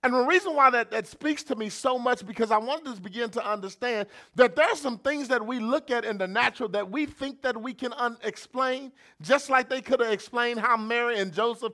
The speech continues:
had a baby, and this is no different baby than anybody else's baby. But when they looked at it in the natural, they, they recognized the supernatural.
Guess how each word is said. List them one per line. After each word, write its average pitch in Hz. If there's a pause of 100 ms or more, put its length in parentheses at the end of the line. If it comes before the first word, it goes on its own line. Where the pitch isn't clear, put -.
(200)
had 233
a 214
baby, 226
and 196
this 220
is 202
no 226
different 202
baby 226
than 190
anybody 208
else's 220
baby. 233 (400)
But 185
when 247
they 254
looked 269
at 285
it 240
in 240
the 214
natural, 208 (160)
they, 226 (260)
they 220
recognized 196
the 185
supernatural. 165